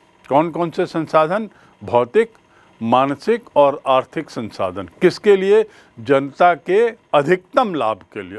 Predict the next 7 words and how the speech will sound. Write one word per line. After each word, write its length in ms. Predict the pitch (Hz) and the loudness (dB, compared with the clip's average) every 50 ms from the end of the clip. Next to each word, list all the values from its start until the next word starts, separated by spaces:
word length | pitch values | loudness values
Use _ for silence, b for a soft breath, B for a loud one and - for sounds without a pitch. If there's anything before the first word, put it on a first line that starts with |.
| - - | 0 0
अधिकतम, 420 | 160 170 175 202 202 - - 143 | 0 2 2 -4 -4 -4 -10 -10
मैक्सिमम 640 | 139 143 165 202 202 _ - - 262 240 - 208 185 | -8 -2 -2 -2 -2 _ -8 -8 -4 -4 -4 -4 -6
प्रॉफिट। 440 | - - 143 113 - - - 90 - _ _ _ _ b b b b b b b b b b b b b _ _ _ _ _ _ _ _ _ _ - _ _ - - - - - - - - - - - - - - - - - - - - | -6 -4 -4 -4 -4 -6 -12 -16 -16 _ _ _ _ b b b b b b b b b b b b b _ _ _ _ _ _ _ _ _ _ -20 _ _ -20 -20 -20 -20 -20 -20 -20 -20 -20 -20 -20 -20 -20 -20 -20 -20 -20 -16 -2 2
कैसा 260 | 180 175 180 - 220 | 2 2 4 4 4
उपयोग? 520 | 233 240 226 175 170 214 233 247 247 - - _ | 4 4 4 2 4 6 6 6 4 2 -4 _
विवेकपूर्ण 920 | 123 123 151 147 127 143 170 202 214 180 - _ - 147 160 165 156 143 | -10 -8 -6 -6 -4 0 2 2 0 0 -4 _ -6 -2 -2 -2 0 -2
उपयोग। 560 | 139 143 135 113 - 131 131 120 104 90 85 | -4 -8 -10 -12 -8 -4 -4 -4 -4 -4 -10